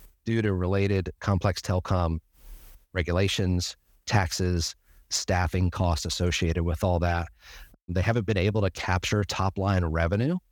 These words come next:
They just get a small percentage as a commission, which is not aligned with their business goals and objectives and how they built their business. And they just haven't had a lot of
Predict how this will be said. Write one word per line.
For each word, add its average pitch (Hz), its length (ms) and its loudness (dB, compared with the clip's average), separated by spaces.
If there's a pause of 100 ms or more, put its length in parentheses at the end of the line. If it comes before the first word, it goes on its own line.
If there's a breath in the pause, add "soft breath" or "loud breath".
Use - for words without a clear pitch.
(100)
They 78 60 -14
just 85 180 -4
get 92 160 2
a 80 60 0
small 90 280 0
percentage 92 480 -2
as 87 120 0
a 90 80 -4
commission, 170 580 0
which 101 180 -2
is 85 340 -2 (380 soft breath)
not 98 220 2
aligned 92 420 2
with 98 100 0
their 87 120 0
business 92 360 0
goals 87 280 0
and 92 80 0
objectives 90 540 0
and 80 100 0
how 87 80 2
they 80 120 2
built 104 240 -2
their 78 120 0
business. 80 540 -2 (560 loud breath)
And 92 80 -2
they 92 140 2
just 101 240 -2
haven't 117 200 0
had 113 120 0
a 101 40 2
lot 101 160 2
of 90 80 -2